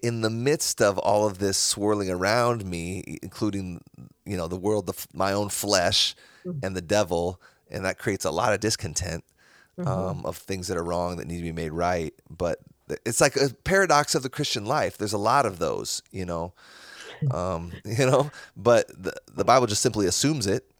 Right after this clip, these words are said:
Speaker 1: And,
Speaker 2: Mm.
Speaker 1: um, and so I, I really appreciate what you said. I, I fully agree that, um,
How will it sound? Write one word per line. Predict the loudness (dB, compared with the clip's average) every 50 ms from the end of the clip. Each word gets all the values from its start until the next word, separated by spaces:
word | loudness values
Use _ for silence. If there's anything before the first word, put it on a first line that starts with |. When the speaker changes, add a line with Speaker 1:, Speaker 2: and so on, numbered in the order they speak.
| _ _ _ _ _ _ _ -20 -14 -12
Speaker 1:
And, | -8 -6 -4 -4 -2 -2 -2
Speaker 2:
Mm. | -2
Speaker 1:
um, | -2 -2 -2 -4 -6 -10 -12 -14 -14 _ -8
and | -6 -4 -2
so | 0 2 2 2
I, | 2 2 2
I | 2 2
really | 0 0 0 0 0
appreciate | -2 -2 -4 -4 -4 -2 -2 -2 -2
what | -2 -4 -4
you | -4
said. | -2 0 0 0
I, | 0 0 0 -2 -2 -4 -6 -6 -6
I | -6
fully | -8 -8 -6 -4 -2 0 0 0 0 -2
agree | -2 -4 -6 -4 -4 -4 -4 -6 -8 -10 -12 _ _ _ _ _ _ _ _ _ _ _
that, | -12 -6 -4 -2 -2 -2 -2 -4 -6
um, | -8 -8 -8 -8 -10 -10 -12 -14